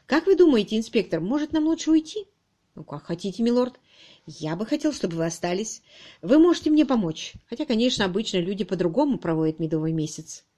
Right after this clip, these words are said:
покачал головой Кирк. "Я с вами согласна, инспектор", — грустно сказала Харриет. "Настоящий медовый месяц для детектива. Так испортить". "Лорд Байрон!" — не подумав, вскричал Кирк. "Так испортить медовый месяц? Нет, это, кажется, не Байрон".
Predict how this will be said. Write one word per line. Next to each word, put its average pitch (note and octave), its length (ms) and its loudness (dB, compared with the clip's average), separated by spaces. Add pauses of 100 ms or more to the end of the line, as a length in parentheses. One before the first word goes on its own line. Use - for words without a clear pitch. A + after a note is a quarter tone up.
(340)
покачал D#3+ 540 -6
головой E3 440 -4
Кирк. - 440 -12 (640)
"Я A#3+ 140 4
с B3+ 80 -8
вами C4 180 2
согласна, A#3 480 2
инспектор", — B3+ 480 -4 (320)
грустно F3 380 -4
сказала F3+ 360 -4
Харриет. F3 420 -4 (360)
"Настоящий B3 520 6
медовый C4 320 4
месяц C4 360 0
для G#3+ 220 0
детектива. F#3 640 -4 (400)
Так G#3 220 -4
испортить". F3 640 -6 (1400)
"Лорд E3+ 380 -2
Байрон!" — F#3 640 6 (240)
не F3 100 -6
подумав, F3 340 -2
вскричал E3+ 380 -4
Кирк. E3 340 -4 (340)
"Так - 200 -2
испортить B3 460 2
медовый C#4+ 340 2
месяц? C#4+ 400 0
Нет, F#3 260 0
это, F#3 140 -4
кажется, G3 300 -2
не G3 100 -2
Байрон". D3+ 380 -4